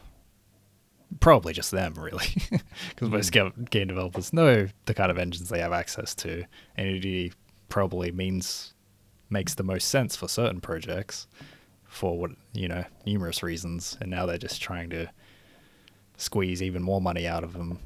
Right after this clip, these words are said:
Speaker 2: Yeah.
Speaker 1: on top of the runtime fee. These are
Speaker 2: <laughs>
Speaker 1: two separate instances in the same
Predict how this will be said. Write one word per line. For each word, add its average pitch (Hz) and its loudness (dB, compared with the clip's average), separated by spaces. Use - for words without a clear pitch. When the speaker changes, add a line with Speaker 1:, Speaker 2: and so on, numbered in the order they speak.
Speaker 2:
Yeah. 95 -2
Speaker 1:
on 98 0
top - 4
of 107 4
the 98 2
runtime 120 2
fee. - -6
These 117 4
are 135 10
Speaker 2:
<laughs> - 4
Speaker 1:
two 143 6
separate 113 6
instances 98 0
in 90 -4
the 85 -4
same 90 -2